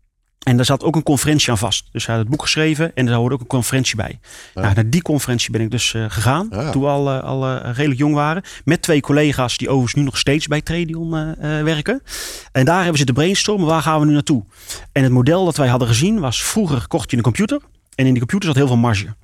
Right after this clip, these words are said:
Speaker 1: Dan kocht je, eh, eh, los kwamen de uren erbij voor de consultant om die computer in te richten. En als er dan wat kapot was, dan kwam die consultant weer langs en dan kreeg je weer een factuur. Hè, dat kon niet op in, eh, in die tijd.
Speaker 2: Ja.
Speaker 1: En in Amerika hadden ze een model bedacht, dat heet M S P, Managed Service Provider,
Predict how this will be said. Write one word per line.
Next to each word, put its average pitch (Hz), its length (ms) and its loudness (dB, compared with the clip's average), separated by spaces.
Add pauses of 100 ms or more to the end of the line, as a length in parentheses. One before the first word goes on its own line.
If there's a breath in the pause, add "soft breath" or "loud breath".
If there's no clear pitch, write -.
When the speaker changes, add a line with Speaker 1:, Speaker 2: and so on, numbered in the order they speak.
(400 loud breath)
Speaker 1:
Dan - 180 0
kocht 139 240 -2
je, 120 200 2
eh, 117 380 0
eh, - 80 -2
los 139 300 2
kwamen 120 340 2
de - 60 -2
uren 170 260 2
erbij 160 200 2
voor 202 100 0
de 127 60 -2
consultant 151 460 0
om 175 60 -4
die 170 140 0
computer 180 220 -2
in 190 100 2
te - 80 -4
richten. - 320 -6 (380 loud breath)
En 127 100 2
als 135 120 4
er 131 60 2
dan 135 100 4
wat 123 120 0
kapot - 280 -2
was, 226 320 0
dan 160 120 -4
kwam 127 140 0
die 110 100 -6
consultant 139 340 0
weer 156 100 2
langs 180 180 -2
en - 60 -12
dan 143 100 -8
kreeg 104 180 -6
je 123 60 0
weer 139 80 4
een 185 60 0
factuur. 135 460 0 (320 loud breath)
Hè, 190 140 -4
dat 156 160 -10
kon 143 140 2
niet 135 140 4
op 175 180 -4
in, 117 160 2
eh, 110 200 2
in 117 100 0
die 110 100 2
tijd. 107 360 -4 (160)
Speaker 2:
Ja. 110 260 -2 (360)
Speaker 1:
En 131 120 4
in 131 100 6
Amerika 185 320 4
hadden 156 140 0
ze - 60 -2
een 127 60 2
model 170 260 2
bedacht, 190 280 -2
dat - 100 -12
heet 131 260 0
M 131 160 2
S - 100 -2
P, - 60 -2 (480 loud breath)
Managed 151 340 4
Service 175 380 0
Provider, 175 520 0